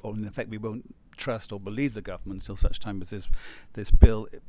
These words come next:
enters into legislation and goes through all the dif-, different hurdles in the House of Commons and the House of Lords." Is that a fair assessment, where, where the government assumes that now the bill is out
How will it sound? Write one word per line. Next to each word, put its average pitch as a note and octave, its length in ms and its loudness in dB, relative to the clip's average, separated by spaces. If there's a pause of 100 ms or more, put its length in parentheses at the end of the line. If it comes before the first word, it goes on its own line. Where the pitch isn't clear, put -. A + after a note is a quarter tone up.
enters A#2+ 300 -4
into G2 560 -2
legislation A2 840 6
and F#2+ 140 -6
goes G2+ 180 4
through A2 120 8
all F#2 80 0
the F#2+ 80 0
dif-, G2+ 280 -4
different G2+ 300 -2
hurdles A2 480 2
in G2 120 0
the G2 80 -2
House F#2+ 200 -4
of - 80 12
Commons G2 220 4
and F2+ 100 -4
the G2 60 -4
House G2+ 180 -2
of F#2+ 80 0
Lords." F#2+ 400 0 (380)
Is G#2+ 180 0
that A2+ 220 2
a G#2 80 2
fair G#2+ 160 6
assessment, A2 440 8
where, A2 200 6 (360)
where A#2+ 160 0
the A2+ 120 0
government A#2+ 340 4
assumes A2+ 480 8
that G2 160 -2
now G#2+ 220 0
the G2+ 100 -4
bill F#2+ 380 10
is A2 220 -2
out B2 200 -2